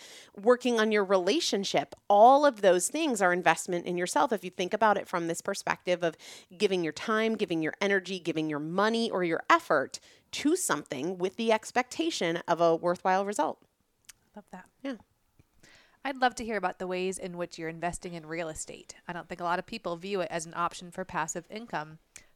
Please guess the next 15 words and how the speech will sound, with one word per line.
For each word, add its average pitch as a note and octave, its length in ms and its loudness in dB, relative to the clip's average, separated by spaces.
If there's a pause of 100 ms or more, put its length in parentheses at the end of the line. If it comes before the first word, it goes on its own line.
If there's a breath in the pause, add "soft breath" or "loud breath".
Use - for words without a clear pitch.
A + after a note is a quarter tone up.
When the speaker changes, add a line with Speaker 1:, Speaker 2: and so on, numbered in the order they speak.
Speaker 2:
From F3+ 180 -6
lack F3+ 180 0
of F#3 140 0
info F3 460 -2
on F3 140 -2
all F3 120 0
the F#3 60 -2
ways E3 240 -4
you D#3+ 80 -10
can D#3 140 -12
be D3+ 180 -8
a D3+ 80 -6
real D3 180 -10
estate D3+ 240 -12
investor. - 640 -14